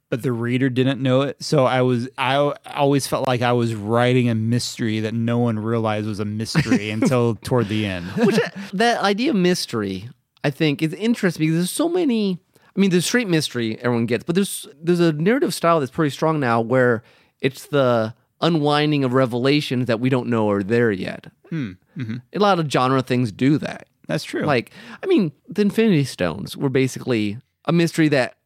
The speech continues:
Speaker 2: hardcore people followed, but
Speaker 1: Yeah. But there wasn't necessarily a lot of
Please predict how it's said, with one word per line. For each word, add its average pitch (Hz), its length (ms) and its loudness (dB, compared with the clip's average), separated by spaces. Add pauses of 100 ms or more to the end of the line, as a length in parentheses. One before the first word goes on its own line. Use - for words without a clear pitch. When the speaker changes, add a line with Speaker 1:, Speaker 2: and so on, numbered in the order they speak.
(120)
Speaker 2:
hardcore 139 400 0
people 117 280 -2
followed, 104 720 0
but 110 320 0
Speaker 1:
Yeah. 101 320 -8 (300)
But 233 100 -2
there 254 100 2
wasn't 156 320 0
necessarily 127 460 -2
a 101 60 -4 (100)
lot 107 320 0
of 95 320 -12